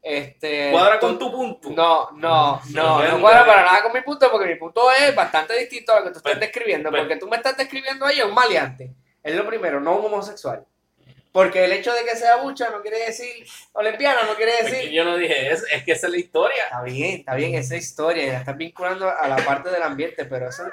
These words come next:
Speaker 1: independientemente de la personalidad que tenga o la identi-, o la identificación sexual que tenga, o la orientación sexual que tenga, eso es un criminal lo que tú te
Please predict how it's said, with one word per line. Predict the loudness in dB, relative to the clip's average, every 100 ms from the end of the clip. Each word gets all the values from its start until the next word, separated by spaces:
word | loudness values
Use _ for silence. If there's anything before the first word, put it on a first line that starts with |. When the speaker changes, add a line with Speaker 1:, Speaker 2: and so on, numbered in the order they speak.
| -10
Speaker 1:
independientemente | -10 -10 -10 -10 -10 -8 -8 -8 -6 -4
de |
la | 0 -2
personalidad | -2 -6 -6 -6 -6 -8
que | -8
tenga | -14 -8 -6 -8 -10 -10
o | -4
la | -2 -2
identi-, | -4 -10 -10
o | -6
la | -4 -2 -2 -2 -4
identificación | -8 -12 -12 -12 -12 -10
sexual | -10 -4 -2 -2
que | -6
tenga, | -8 -4 -2 -2 -6 -16 -4
o | 0
la | 0
orientación | -2 -4 -8 -6
sexual | -8 -4 -4
que | -4 -4
tenga, | -2 -2 -2 -6 _ _
eso | -12 -10
es | -8
un | -10
criminal | -4 -4 -2 0 2 4 2
lo | 0
que | -2
tú |
te | -8